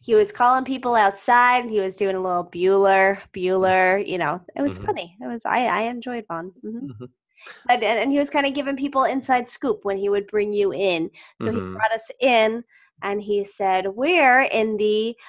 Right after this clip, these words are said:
Speaker 1: former arcade section." Yeah, it wasn't a great thing to tell us. <laughs>
Speaker 2: <laughs>
Speaker 1: It,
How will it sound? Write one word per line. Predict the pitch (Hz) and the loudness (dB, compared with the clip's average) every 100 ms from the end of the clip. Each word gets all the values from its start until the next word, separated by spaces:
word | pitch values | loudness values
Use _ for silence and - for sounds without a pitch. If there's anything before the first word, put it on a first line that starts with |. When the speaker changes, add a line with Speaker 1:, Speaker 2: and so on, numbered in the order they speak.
| - _ | -20 _
Speaker 1:
former | - 262 262 262 262 254 | -2 2 4 4 2 2
arcade | 247 262 - - 339 415 427 | 2 2 -2 -4 2 2 2
section." | - 175 160 - 185 - 180 185 - _ _ _ _ _ _ _ _ _ _ | -2 -2 -2 -6 -6 -6 -8 -14 -20 _ _ _ _ _ _ _ _ _ _
Yeah, | - - - - 69 64 - | -20 -14 -12 -12 -12 -12 -10
it | |
wasn't | 78 - - - | -10 -10 -12 -12
a | |
great | - 170 - | -10 -12 -10
thing | 139 - | -14 -14
to | |
tell | - 180 - | -6 -4 2
us. | - - - - | 2 2 -6 -8
<laughs> | - - | -14 -8
Speaker 2:
<laughs> | 143 120 117 113 113 107 - 117 - 330 240 - | -6 -6 -8 -8 -8 -10 -8 -10 -8 -8 -10 -4
Speaker 1:
It, | 202 | -4